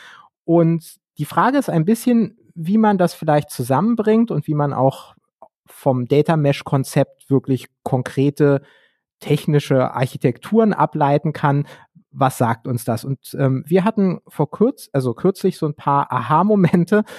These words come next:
wo wir einige unserer Architekturen noch mal angeschaut haben und tatsächlich eben auch so ein paar Schwachstellen gefunden haben und uns ein paar Gedanken gemacht haben,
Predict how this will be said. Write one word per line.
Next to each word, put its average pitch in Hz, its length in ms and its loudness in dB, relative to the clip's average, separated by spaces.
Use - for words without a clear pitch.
wo 147 140 -2
wir 143 180 4
einige 147 380 0
unserer 143 300 -2
Architekturen 156 800 0
noch 143 200 -2
mal 135 160 0
angeschaut 208 640 -2
haben 190 300 0
und 147 300 -4
tatsächlich 156 480 -2
eben 135 160 -4
auch 127 180 -2
so - 140 -8
ein 131 80 -4
paar 123 240 -4
Schwachstellen 208 640 0
gefunden 208 480 0
haben 185 260 0
und 156 160 -4
uns 151 220 -4
ein 135 80 -8
paar 135 240 2
Gedanken 123 440 -2
gemacht 123 420 -4
haben, 123 240 0